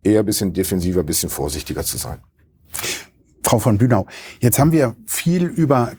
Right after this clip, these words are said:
Speaker 2: die Landschaft der Stiftungen gesprochen, über die sehr heterogenen Anforderungen von Stiftungen an die Kapitalanlage und auch aufs aktuelle Marktumfeld, ähm, gesehen. Treten wir noch mal einen Schritt zurück. Welche Botschaften würden Sie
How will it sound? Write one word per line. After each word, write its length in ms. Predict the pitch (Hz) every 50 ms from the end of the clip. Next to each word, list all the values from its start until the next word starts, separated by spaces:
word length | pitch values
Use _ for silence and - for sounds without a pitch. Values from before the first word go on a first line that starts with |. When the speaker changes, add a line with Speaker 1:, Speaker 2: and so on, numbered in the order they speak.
| - -
Speaker 2:
die 80 | 117
Landschaft 440 | 101 117 147 170 - 208 185 - -
der 80 | 160 131
Stiftungen 520 | - - 170 - - - 165 160 156 151
gesprochen, 480 | 143 139 - - - 147 151 147 160 156
über 180 | - 127 139
die 220 | - - 117 113 101
sehr 240 | 107 120 135 139
heterogenen 760 | 135 123 139 - 131 117 123 113 104 113 113 104 95 95 - -
Anforderungen 760 | - 156 170 - - 170 151 151 147 147 135 135 131 127
von 180 | - - 131 117
Stiftungen 500 | - - 156 139 - - 135 127 127 113
an 140 | 113 120 117
die 80 | 113
Kapitalanlage 960 | 104 - 110 104 - 101 - 110 120 131 135 123 120 117 110 107 113 117 117 110 - - - - - - - - - -
und 220 | 175 170 156 -
auch 160 | 139 139 -
aufs 240 | - 135 123 - -
aktuelle 500 | - - - - 135 117 113 110 107 107
Marktumfeld, 800 | 104 104 127 170 - - 247 107 - - 101 98 92 - - -
ähm, 840 | - 113 107 104 104 101 98 95 92 87 90 - - - - - -
gesehen. 420 | 113 135 110 98 107 131 151 156 - - - - - - -
Treten 240 | - 147 165 - 165
wir 80 | 156
noch 160 | 151 156 151 160
mal 140 | 165 131
einen 260 | 120 120 131 156 170 160
Schritt 260 | - - 170 160 -
zurück. 340 | - 139 127 160 190 - - - - - - _
Welche 380 | - 139 156 160 - - 170 147
Botschaften 800 | 117 - 156 185 214 - - - 160 147 - - - 156 127
würden 260 | 139 143 143 151 139 123
Sie 340 | 120 135 151 175 180 170